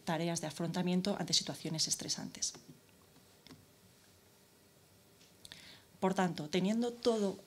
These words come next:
esto presente, eh, para muchos, eh, y aquí eso, pongo un ejemplo li-, eh, tal cual de, de una deportista que todo el mundo conocemos, no es, para muchos deportistas no es sorpresa haber llegado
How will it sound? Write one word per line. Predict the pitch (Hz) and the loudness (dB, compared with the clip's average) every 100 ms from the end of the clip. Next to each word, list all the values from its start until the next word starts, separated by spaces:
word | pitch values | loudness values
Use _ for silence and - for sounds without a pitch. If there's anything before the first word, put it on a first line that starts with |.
| - | 0
esto | 190 - 196 | 0 2 -2
presente, | 170 - 202 185 175 160 - - - - - - - - - | 4 6 6 4 -2 -6 -10 -20 -20 -20 -20 -20 -20 -20 -14
eh, | - - - | -10 -8 -6
para | - 175 | 0 2
muchos, | 165 202 214 - - | 4 4 8 8 8
eh, | - 190 170 151 | 0 0 0 -2
y | 170 | -4
aquí | 151 180 180 - | -2 2 2 2
eso, | 165 - - | 0 -2 -4
pongo | - 175 | -2 0
un | 165 | 0
ejemplo | 170 180 170 165 156 151 147 - | 0 0 2 0 0 -2 -4 -4
li-, | - 151 - | -4 -6 -6
eh, | 175 147 147 147 | -4 -4 -4 -6
tal | 147 - | -8 -2
cual | 180 175 160 - | 0 2 0 -6
de, | 165 147 147 143 | -4 -4 -4 -6
de | - | -4
una | 151 160 151 | -4 -2 -2
deportista | 151 156 151 - 165 156 | -4 -6 -6 -2 -2 -2
que | |
todo | 151 | -4
el | 156 | -4
mundo | 151 147 | -4 -4
conocemos, | 147 143 190 175 175 - - - - | -6 -6 -2 -2 -2 -6 -12 -8 2
no | 190 | 6
es, | 208 202 190 - - - - - | 6 6 2 0 -10 -16 -20 -10
para | - 160 | -2 0
muchos | 170 185 | 2 2
deportistas | 202 196 190 196 185 | 2 0 0 2 4
no | 190 214 | 6 6
es | 202 | 6
sorpresa | - 160 - 180 175 175 - | 4 0 0 2 2 2 0
haber | 165 156 165 | 0 0 0
llegado | 160 165 160 160 | 0 2 2 0